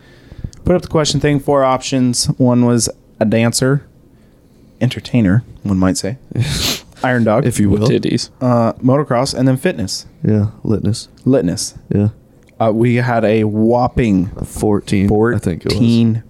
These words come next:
Speaker 2: I think
Speaker 1: people
Speaker 2: that was the final.
Speaker 1: vote stripper. But it was a close, it was a close tie between
Speaker 2: Yeah.
Speaker 1: Iron Dog and stripper,
Speaker 2: Yeah, I think
Speaker 1: right?
Speaker 2: it was thirteen and fourteen.
Speaker 1: Yeah, it was very close. So we'll probably just go in that order.
Speaker 2: Yeah,
Speaker 1: Um,
Speaker 2: definitely.
Speaker 1: We have a fair amount of experience in everything.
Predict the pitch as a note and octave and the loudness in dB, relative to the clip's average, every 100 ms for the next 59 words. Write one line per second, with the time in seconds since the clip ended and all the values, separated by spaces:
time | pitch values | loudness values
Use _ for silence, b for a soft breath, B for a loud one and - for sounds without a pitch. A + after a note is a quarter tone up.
0 | - - G#2+ A2 F2 F#2+ F#2+ G2 F#2+ F#2+ | -6 -2 0 0 0 0 0 -4 -4 -4
1 | G2 F#2+ - b b b b b G#2 G#2+ | -2 -4 -8 b b b b b -2 2
2 | F#2+ - - - - - F2+ E2+ D#2+ - | 2 0 -8 -10 -8 -2 -2 0 -4 -2
3 | A#2+ D3 E3+ F#3+ G3 F#3+ - D#3+ G#3+ F#3 | -2 0 0 0 0 0 0 0 0 0
4 | F#3+ F#3+ - - F#3+ F3 B2+ B2+ C3 C#3+ | 0 -2 -4 -2 0 0 0 2 2 2
5 | D3+ D3 C3+ - - A2 G#2+ A2+ A2+ - | 0 0 -2 -2 0 2 2 2 2 0
6 | A2+ G#2+ - A2 G#2 G2+ G#2 G#2 G#2+ G#2+ | 0 0 0 0 0 0 -2 0 0 2
7 | A#2+ B2 G2 - A2 A2 A2+ G#2 A2+ F#2+ | 0 -2 -4 -2 -2 0 0 0 2 2
8 | E2 - F#2+ F#2 E2 B B B B B | 0 -2 -2 -2 -4 B B B B B
9 | C3 B2+ C#3 F3+ C3+ C3+ C#3 C3 B2+ A#2+ | 0 2 2 0 0 0 0 2 2 0
10 | - G2+ G#2 C3+ F3 B B B - G#2+ | -2 0 2 2 -2 B B B -4 0
11 | G2+ G2+ A2+ G#2+ G2 F#2+ - G2 G#2 G#2 | 0 0 -2 -2 0 0 0 0 2 0
12 | - - - b b b b b - - | -6 -20 -20 b b b b b -6 0
13 | B2 B2 A#2+ A#2 A2+ B2 A#2 G#2+ - - | 2 4 2 2 2 0 0 0 -2 -2
14 | E3+ D#3+ A#2+ G2+ G2 - A2 A2 F#2+ A2 | 0 2 2 0 -4 -2 -2 0 0 0
15 | G#2+ F2+ E2+ A#2+ | 0 -2 -2 -2